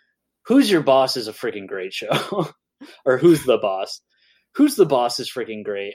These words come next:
I think all the characters in the show are great. I think everyone who's in the show is great, but Tony Danza is on a whole nother level. His pure infectious charm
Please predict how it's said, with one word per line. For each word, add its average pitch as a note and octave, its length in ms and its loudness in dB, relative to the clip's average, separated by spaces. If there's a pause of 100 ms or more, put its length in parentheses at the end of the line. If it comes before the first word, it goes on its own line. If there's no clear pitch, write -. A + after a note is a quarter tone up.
I B2+ 80 0
think D3 220 -2
all B2+ 100 2
the A#2+ 80 -2
characters F#3 600 2
in G3+ 100 -2
the G3+ 100 -4
show G#3 200 4
are G3+ 100 4
great. G3+ 280 4
I A#2 100 -8
think A#2+ 180 -6
everyone A#2+ 380 -6
who's A#2 220 -16
in D#3+ 200 -2
the F#3+ 80 4
show F3+ 280 4
is E3+ 140 2
great, E3 400 2
but C3+ 180 -6
Tony G3 400 0
Danza C3+ 640 0
is A2+ 160 -8
on A2 380 -6 (340)
a G#2+ 40 -12
whole B2+ 460 -2
nother A2 320 0
level. G2+ 400 -4
His - 320 -2
pure A3 640 4 (260)
infectious C3+ 960 -6
charm G2 720 -8